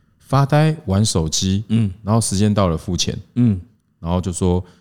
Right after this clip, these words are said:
Speaker 1: ：“呃，你喜欢就好。”
Speaker 2: 是。
Speaker 1: 可是感觉他心里有一些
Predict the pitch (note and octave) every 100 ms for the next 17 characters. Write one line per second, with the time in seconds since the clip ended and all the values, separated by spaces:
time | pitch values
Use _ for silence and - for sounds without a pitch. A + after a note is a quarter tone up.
0 | _ _ E2+ D#2 D2+ C#2+ F2+ F#2 - E2
1 | E2+ E2 D2+ - - - - A#2+ F2+ -
2 | _ _ - - - F#2 B2 F2+ E2 F2+
3 | E2+ F#2+ - G2 E2+ E2 E2 F2+ F2